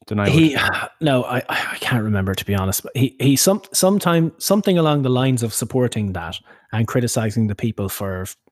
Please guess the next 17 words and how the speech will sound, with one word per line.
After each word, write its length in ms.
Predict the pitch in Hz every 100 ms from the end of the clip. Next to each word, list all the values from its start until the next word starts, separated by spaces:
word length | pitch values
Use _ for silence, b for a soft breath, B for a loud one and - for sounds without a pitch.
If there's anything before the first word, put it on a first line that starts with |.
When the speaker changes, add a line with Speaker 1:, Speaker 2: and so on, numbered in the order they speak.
| _
Speaker 2:
finding 340 | - 117 104 95
it 80 | 95
offensive. 500 | 98 82 - - - _ _ _ _ _ _ -
Something 560 | - 160 151 - 131
like 280 | 120 110 -
that. 200 | 87 87 -
I'm 120 | 104
not 200 | 110 117
a 40 |
hundred 200 | 113 110
percent 260 | 104 101 95
sure. 300 | - 87 - b b b b b _
It 100 | 135
was 180 | 147 139
enough 380 | 147 175 - -
to 100 | 156
say 540 | - 135 127 117 107